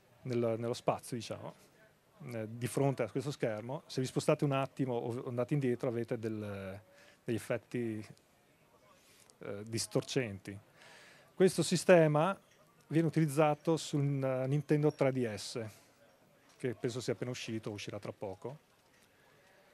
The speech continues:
Utilizza proprio questo sistema. Infatti voi vedete la tridimensionalità, però senza dover usare apparecchi, senza dover usare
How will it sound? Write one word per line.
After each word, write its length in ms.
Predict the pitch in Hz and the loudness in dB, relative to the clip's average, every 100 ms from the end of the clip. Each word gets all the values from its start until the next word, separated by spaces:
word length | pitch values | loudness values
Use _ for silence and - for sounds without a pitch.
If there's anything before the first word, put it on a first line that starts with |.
| - - - 170 - - | -20 -20 -18 -18 -18 -12
Utilizza 340 | - 160 147 | 0 2 4
proprio 260 | 151 143 151 | 4 2 0
questo 260 | 151 - 143 | -2 -6 -6
sistema. 380 | 131 127 101 | -6 -4 -4
Infatti 340 | 104 - 147 139 | -4 0 2 6
voi 160 | 143 | 6
vedete 320 | 143 147 135 117 | 8 6 6 2
la 180 | 110 104 | 0 0
tridimensionalità, 880 | 135 139 143 160 147 139 139 143 175 139 135 151 | 2 2 2 2 2 2 2 2 0 -8 -8 0
però 180 | 156 | 0
senza 360 | 156 175 190 190 | 2 2 4 4
dover 200 | 165 170 | 6 6
usare 480 | 156 143 139 151 151 - - - | 6 4 2 0 -2 -8 -12 -8
apparecchi, 680 | - 147 135 - 143 135 - - - - - - - - - - | 2 4 4 2 0 0 -2 -20 -20 -20 -20 -20 -20 -20 -20 -14
senza 280 | - 143 | -4 2
dover 160 | 139 139 | 6 6
usare 280 | 127 123 | 6 4